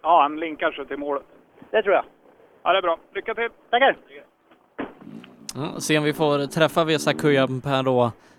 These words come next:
Speaker 3: eh, om han är på väg mot mål. Eh, vi har en bil kvar i klassen, start nummer tjugosju, Stefan Andersson.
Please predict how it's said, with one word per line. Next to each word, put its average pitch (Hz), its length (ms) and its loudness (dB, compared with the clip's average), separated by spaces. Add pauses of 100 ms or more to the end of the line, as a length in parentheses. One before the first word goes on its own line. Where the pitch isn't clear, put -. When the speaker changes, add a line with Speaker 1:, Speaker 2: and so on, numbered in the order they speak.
(120)
Speaker 3:
eh, 123 220 2
om 120 100 2
han 120 120 2
är 120 80 2
på 127 180 -8
väg 123 300 -2
mot 131 220 -4
mål. 160 680 2
Eh, 170 240 2
vi 170 160 2
har 165 520 4 (420)
en 185 280 2
bil 196 180 4
kvar 196 240 2
i 196 40 0
klassen, 202 540 0
start 185 240 0
nummer 190 140 4
tjugosju, 190 540 2 (340)
Stefan 143 520 2
Andersson. 123 760 0